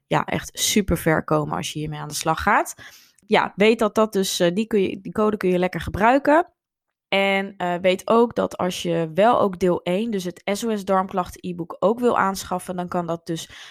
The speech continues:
vanaf nu ook in een voordeelpakket voor deel één en twee samen voor vijftig euro.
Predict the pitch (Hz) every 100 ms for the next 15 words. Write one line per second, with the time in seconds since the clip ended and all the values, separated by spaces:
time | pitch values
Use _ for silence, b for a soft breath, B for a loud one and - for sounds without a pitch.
0 | B - 175 170 165 160 - 156 156 -
1 | 151 147 139 185 226 226 214 190 190 175
2 | 175 - - _ - 156 160 156 156 -
3 | 180 202 208 185 - 165 160 - 160 156
4 | 156 - 160 - - 180 170 - - -
5 | 190 240 254 262